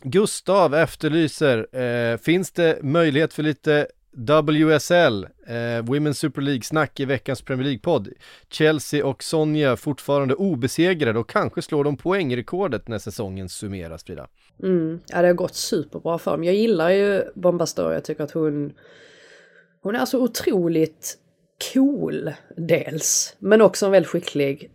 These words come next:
Speaker 2: tränare. Och det väntar ju en stor match här till helgen mot Arsenal.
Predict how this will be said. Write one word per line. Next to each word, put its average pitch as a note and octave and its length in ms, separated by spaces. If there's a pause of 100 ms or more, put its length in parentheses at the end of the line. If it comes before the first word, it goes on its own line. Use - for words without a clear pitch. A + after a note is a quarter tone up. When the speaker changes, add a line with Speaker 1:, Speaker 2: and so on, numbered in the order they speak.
Speaker 2:
tränare. D#3+ 560
Och F#3+ 80
det E3 60
väntar E3+ 460
ju F3 200
en D3 680 (140)
stor G3+ 400
match F3+ 300
här D#3 120
till C#3+ 160
helgen C#3+ 480 (160)
mot D#3 260
Arsenal. D3 640